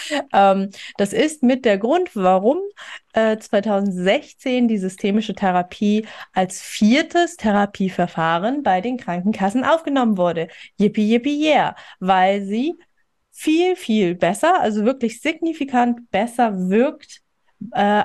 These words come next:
als, äh, beispielsweise die Verhaltenstherapie. Obwohl man ja eigentlich meinen müsste, Essstörung ist eine Verha-, Störung des Verhaltens, ne? Und deswegen müsste man die eigentlich über Lernen, ne? Wie kann ich lernen, mit meinem Essen et cetera wieder umzugehen,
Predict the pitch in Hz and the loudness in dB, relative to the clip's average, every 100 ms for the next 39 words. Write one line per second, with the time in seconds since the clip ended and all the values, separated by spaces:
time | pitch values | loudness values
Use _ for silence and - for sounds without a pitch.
0 | - 175 185 233 - 269 269 185 170 160 | 0 0 2 0 -4 -10 -4 -2 0 -2
1 | - 208 - 151 160 160 185 240 320 311 | -4 -6 0 0 -2 -4 -2 0 0 -4
2 | 302 185 160 175 - - 180 208 202 190 | -2 -2 -2 -6 -6 -4 0 2 2 0
3 | - 190 262 311 311 196 180 214 214 202 | 0 0 0 -2 -2 0 0 0 0 -2
4 | 214 247 - 202 196 - 254 247 269 208 | -2 -6 0 -2 -2 0 2 4 2 -4
5 | - 190 180 175 175 - 175 - 202 - | -4 -4 -4 -4 -4 -2 -2 -2 -2 2
6 | 202 190 160 - 185 165 175 175 190 - | 2 2 -2 -2 -4 -2 0 2 2 0
7 | 311 370 523 - - - - - 214 302 | -2 -2 -4 -10 -20 -18 -18 0 2 2
8 | - 220 196 196 214 202 214 240 - 311 | 2 0 0 0 4 6 4 2 -4 -2
9 | 269 226 202 - 180 254 294 302 285 - | 0 0 -2 0 0 0 -2 -4 -4 -2
10 | 202 175 160 165 165 170 180 233 311 403 | 2 2 0 0 0 2 2 0 -2 -4
11 | 403 208 233 226 220 190 196 196 190 185 | -4 -4 -2 -4 -4 -4 -2 0 0 0
12 | 175 165 - 185 - 180 - 185 170 170 | -4 -4 -2 -4 -2 -6 -4 -4 -2 -2
13 | 165 160 180 180 208 240 262 294 | -2 0 -2 -2 0 0 0 -4